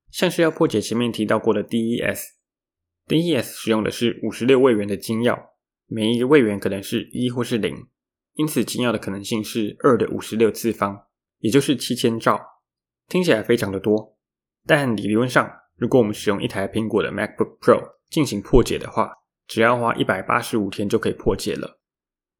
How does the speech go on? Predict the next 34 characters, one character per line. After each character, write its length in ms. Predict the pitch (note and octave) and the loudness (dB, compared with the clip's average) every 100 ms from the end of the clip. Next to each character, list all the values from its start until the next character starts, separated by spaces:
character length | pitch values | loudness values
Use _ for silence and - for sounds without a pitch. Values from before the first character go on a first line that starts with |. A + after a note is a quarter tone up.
| _ - | _ -12
同 160 | - | -6
时 200 | B2+ - | -4 -2
使 140 | D#3+ A#2 | 0 0
用 200 | A#2+ A2+ | 0 2
多 180 | A#2 A#2+ | 2 2
台 140 | B2 | 0
电 220 | A#2 A2+ | -2 -2
脑， 280 | G2+ - _ - | -4 -10 _ -4
或 120 | - | -4
是 140 | B2 | 0
用 140 | A#2 A2+ | -2 -2
一 40 | |
些 160 | A#2 G#2+ | 0 2
专 160 | A2+ | 2
门 120 | A2+ G#2 | 0 -2
设 200 | - A2+ | 0 0
计 260 | A2+ G#2 | 0 -4
来 160 | G#2 G2+ | -4 -6
破 220 | - B2 | 0 0
解 180 | - E2 | 0 -4
用 180 | A2+ G2+ | -4 -6
的 120 | - | -8
电 240 | - B2 | 0 0
脑 100 | G#2 | 0
的 100 | - | -6
话， 280 | - A2+ - - _ - | 0 0 0 -18 _ -16
时 180 | - | -6
间 160 | A2+ A#2+ | 0 0
就 140 | B2 | 2
会 80 | A#2+ | 0
大 180 | A#2+ A2 | -2 -4
幅 200 | - G#2 | -4 -6
缩 200 | - G#2 | 0 0
短。 280 | G2 - | 0 -6